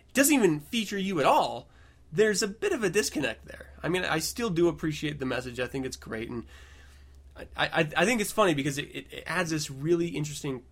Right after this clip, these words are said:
contrast to Obama and Romney that you never had before, and that maybe never would have ever been brought up. And that's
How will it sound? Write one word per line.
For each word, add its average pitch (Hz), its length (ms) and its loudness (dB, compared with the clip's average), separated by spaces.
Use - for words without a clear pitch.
contrast 131 800 -6
to 131 480 -4
Obama 127 500 0
and 127 140 -4
Romney 135 300 0
that 143 140 -4
you 214 100 -2
never 233 200 2
had 208 280 -2
before, 117 280 -6
and 170 140 0
that 196 100 2
maybe 202 360 4
never 170 320 2
would 151 160 0
have 143 120 -4
ever 214 340 2
been 135 220 0
brought 113 320 -2
up. - 240 -14
And 147 200 0
that's 147 320 0